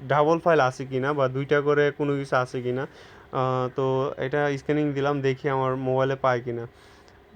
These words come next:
তো, তো বন্ধুরা, যারা এখনও আমার চ্যানেলটা সাবস্ক্রাইব করেনি, অবশ্যই সাবস্ক্রাইব করে রাখবেন। আহ, কারণ, আহ, সাবস্ক্রাইব করে রাখলে আপনার ফোনের, আহ, YouTube-এর, আহ,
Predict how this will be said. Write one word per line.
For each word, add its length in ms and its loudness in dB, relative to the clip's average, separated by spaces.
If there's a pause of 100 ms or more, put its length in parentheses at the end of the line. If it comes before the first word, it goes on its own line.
(840)
তো, 380 -4 (420)
তো 80 -4
বন্ধুরা, 340 2
যারা 260 4
এখনও 240 0
আমার 120 2
চ্যানেলটা 380 -4
সাবস্ক্রাইব 500 -4
করেনি, 320 0
অবশ্যই 320 -2
সাবস্ক্রাইব 500 -4
করে 160 0
রাখবেন। 360 -2
আহ, 380 -14 (240)
কারণ, 400 -2
আহ, 420 0 (100)
সাবস্ক্রাইব 420 -4
করে 160 2
রাখলে 280 2
আপনার 280 0 (140)
ফোনের, 300 0
আহ, 580 -4
YouTube-এর, 580 2
আহ, 120 2